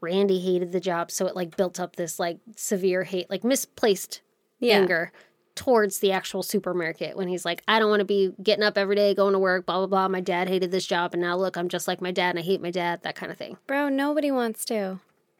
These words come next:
Speaker 1: Nobody wants to. Get a different job.
Speaker 2: Fucking live your dream.
Speaker 1: And, but he was trying. And he's like, you know, "I'm not YouTube famous. I'm twenty-four years old. I'm supposed to be famous by now."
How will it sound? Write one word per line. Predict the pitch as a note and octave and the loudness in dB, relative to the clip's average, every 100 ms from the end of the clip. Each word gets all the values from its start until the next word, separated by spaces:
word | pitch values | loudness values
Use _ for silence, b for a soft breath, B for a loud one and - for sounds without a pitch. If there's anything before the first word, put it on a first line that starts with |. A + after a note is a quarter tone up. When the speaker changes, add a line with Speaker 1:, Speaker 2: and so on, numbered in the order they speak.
| _ | _
Speaker 1:
Nobody | A3 C#4 D4+ | 2 6 6
wants | D4 C#4 B3 | 6 2 2
to. | C4+ A3 F#3+ | 2 4 4
Get | A#3 | 2
a | |
different | A#3 A#3 A3+ | 2 0 -2
job. | G#3+ A3+ B3+ C4 C4 B3 E3+ b b - | 2 4 6 6 6 4 2 b b -2
Speaker 2:
Fucking | C#4 D4 C4 | 0 0 0
live | C#4 | 2
your | D4 C#4 | 2 2
dream. | B3 A3+ F#3+ F3 | 2 2 0 2
Speaker 1:
And, | G#3+ G#3+ | 2 2
but | A3 | 0
he | B3+ | -2
was | G3 | 2
trying. | A#3+ B3 F3 F#3+ - _ | 4 4 2 -2 -8 _
And | G3+ G3 | 0 2
he's | F#3 | 4
like, | F#3+ F3+ | 2 0
you | G#3+ | 2
know, | F3+ F3 | 2 2
"I'm | F3+ G3 | 2 4
not | G3 G3 | 4 2
YouTube | G3+ B3 A3+ F#3 | 0 0 2 0
famous. | F#3 D#3+ D3+ D#3 F#3 | -2 -4 -6 -8 -8
I'm | F#3+ | -8
twenty-four | E3+ A#3 A3+ A3 A3+ | -4 0 0 2 2
years | A3 A3 | 2 2
old. | A#3+ A3+ | 2 0
I'm | E3+ F3 | 0 -4
supposed | - F#3 | -6 -6
to | - | -8
be | |
famous | G3 A3+ G#3+ F3 | -2 0 0 -2
by | E3 | -6
now." | D3 C#3+ D#3 | -6 -8 -10